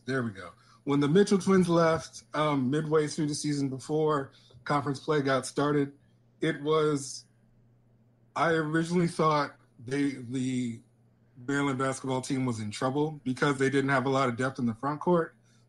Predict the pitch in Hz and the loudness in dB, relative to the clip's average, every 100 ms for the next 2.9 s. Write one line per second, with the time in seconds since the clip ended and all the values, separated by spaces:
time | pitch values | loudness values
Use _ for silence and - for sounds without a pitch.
0 | _ 147 143 135 131 139 185 170 165 151 | _ 2 2 2 0 0 2 4 4 2
1 | 143 147 147 147 139 120 - 120 147 - | 0 -2 2 2 2 -2 -8 -6 -4 -2
2 | 147 135 135 - 101 139 139 - | -2 0 0 -4 -6 -2 -2 -4